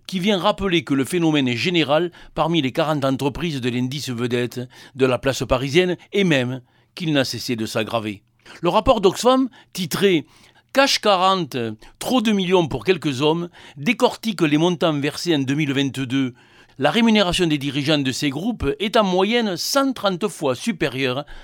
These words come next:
à celle de leurs salariés. En deux mille dix-neuf, leur gain n'était que de cent onze fois au-dessus de la moyenne des salaires. Les inégalités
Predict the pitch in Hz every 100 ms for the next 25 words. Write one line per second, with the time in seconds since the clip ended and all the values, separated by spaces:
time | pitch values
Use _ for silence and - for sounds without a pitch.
0 | - 139 - 143 139 143 127 127 117 -
1 | 120 117 107 110 101 _ _ _ - 131
2 | 160 190 165 147 139 180 220 - - _
3 | - 135 165 139 202 185 135 214 - 233
4 | 214 131 _ _ _ _ 113 139 - 160
5 | 151 156 131 135 - 139 147 - - -
6 | 165 151 135 - 143 131 120 120 123 117
7 | 113 107 117 117 107 98 - _ _ _
8 | - - 147 196 170 254 226 165 151 127
9 | 170 202